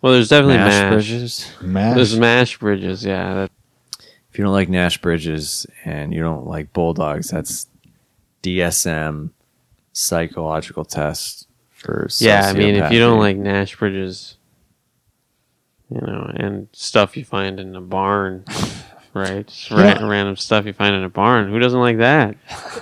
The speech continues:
Speaker 3: I know, Ben, you, uh, we actually, uh, uh, I didn't tell you, uh, the other day, uh, but when we were out in front of, uh, the Improv, we actually, uh, we recorded you, um,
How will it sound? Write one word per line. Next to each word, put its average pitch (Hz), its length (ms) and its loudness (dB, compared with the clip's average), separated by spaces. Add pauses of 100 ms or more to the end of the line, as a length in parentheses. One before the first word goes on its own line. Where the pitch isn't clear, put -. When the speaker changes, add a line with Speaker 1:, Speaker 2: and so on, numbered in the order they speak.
(360)
Speaker 3:
I 139 60 4
know, 156 120 8
Ben, 160 320 6
you, 185 200 6
uh, 147 440 8
we 131 140 6
actually, 123 440 4
uh, 92 340 4
uh, - 20 -10 (480)
I 90 460 -2 (200)
didn't 107 220 2
tell 98 260 2
you, 85 240 0 (480)
uh, 85 260 -6
the 85 160 -4
other 85 180 -2
day, 82 420 -4
uh, 80 360 -6
but 78 220 -8 (560)
when 101 180 2
we 101 120 6
were 98 160 6
out 95 220 0
in 95 120 -2
front 95 220 0
of, 87 240 -2
uh, 85 120 -2
the 87 140 -4
Improv, 90 340 0
we 90 120 -2
actually, 87 440 -4
uh, 78 280 -6 (800)
we 110 120 4
recorded 92 640 2
you, 80 400 -4 (220)
um, 78 560 -8